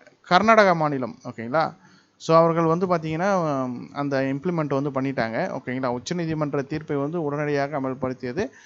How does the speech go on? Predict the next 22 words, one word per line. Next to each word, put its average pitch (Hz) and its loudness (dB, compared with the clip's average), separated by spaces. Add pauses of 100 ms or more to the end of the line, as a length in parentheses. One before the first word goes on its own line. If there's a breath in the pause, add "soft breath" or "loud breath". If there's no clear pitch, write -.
(180 loud breath)
கர்நாடக 139 0
அரசு. 117 -4
அதற்கான 135 -2
பி 185 -2
டி 202 2
எஃப் 175 0
லிங்க், 147 -2
ஓகேங்களா? 120 -2 (420 soft breath)
So 127 0 (240)
கர்நாடகாவினுடைய 156 2
ஜி 143 2
ஓ 165 4
லிங்க் 147 -2
வந்து 143 -2
கொடுத்துருக்குறோம். 135 -6
தேவைப்படுறவங்க 135 -2
அது 127 -4
ஓப்பன் 123 -6
பண்ணி 123 -8
படிச்சு 113 -8
பாருங்க. 110 -6 (500 soft breath)
ஓகேங்களா? 113 -6